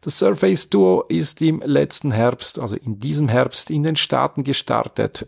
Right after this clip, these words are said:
Tausendvierhundert U-S-Dollar wollte Microsoft dafür und bei uns durfte man in die Röhre blicken und oder auf einen relativ teuren Import setzen. Das muss nicht mehr so lange sein, denn Anfang zweitausendeinundzwanzig soll anscheinend das,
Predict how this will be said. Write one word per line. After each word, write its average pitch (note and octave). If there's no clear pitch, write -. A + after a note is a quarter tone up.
Tausendvierhundert E3
U-S-Dollar F3+
wollte D#3
Microsoft D3
dafür C#3+
und C#3
bei C3
uns C#3
durfte C#3
man B2+
in C3
die C3
Röhre F3
blicken E3+
und D#3+
oder C#3+
auf B2+
einen C3
relativ B2+
teuren A#2
Import -
setzen. D3
Das C#3+
muss D3+
nicht E3+
mehr D#3+
so D3+
lange C3
sein, B2
denn D#3
Anfang D3+
zweitausendeinundzwanzig C3+
soll C3+
anscheinend B2
das, A#2